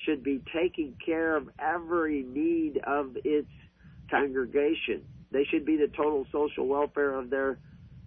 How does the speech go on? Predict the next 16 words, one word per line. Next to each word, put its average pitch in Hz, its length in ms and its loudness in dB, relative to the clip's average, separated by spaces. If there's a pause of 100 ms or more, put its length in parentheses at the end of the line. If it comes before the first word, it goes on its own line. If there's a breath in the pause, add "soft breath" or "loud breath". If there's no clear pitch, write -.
(280)
congregation. 131 800 2
Yet 127 240 0 (420 soft breath)
that 151 200 4 (100)
same 151 260 2
man 147 320 6
who 123 160 0
takes 151 380 0 (100)
millions 151 560 4
and 123 160 2
millions 147 540 4
from 139 180 2
the 123 80 0
people 156 600 2 (840 soft breath)
much 156 220 2 (140)
for 139 180 2
himself. 127 640 0